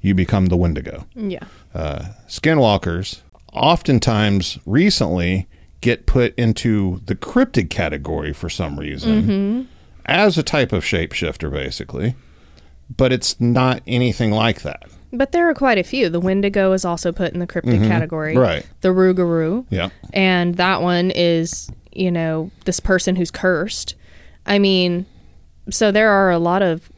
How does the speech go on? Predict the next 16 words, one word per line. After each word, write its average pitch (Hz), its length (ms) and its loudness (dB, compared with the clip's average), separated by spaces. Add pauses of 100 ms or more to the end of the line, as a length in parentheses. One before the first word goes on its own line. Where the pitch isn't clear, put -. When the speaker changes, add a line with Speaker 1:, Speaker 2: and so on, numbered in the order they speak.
Speaker 2:
cryptids 175 640 -4
that - 180 -4
maybe 185 360 -2
shouldn't 190 400 -4
be 220 120 -8
cryptids, 262 840 -4
but 113 420 2
Speaker 1:
Mm-hmm. 110 160 0 (280)
Speaker 2:
they 240 180 2
are. 175 360 0 (400)
Um, 190 440 0 (120)
Skinwalker 180 520 -2
being 180 240 0
one 175 140 -2
of 160 120 -8
them, 170 280 -6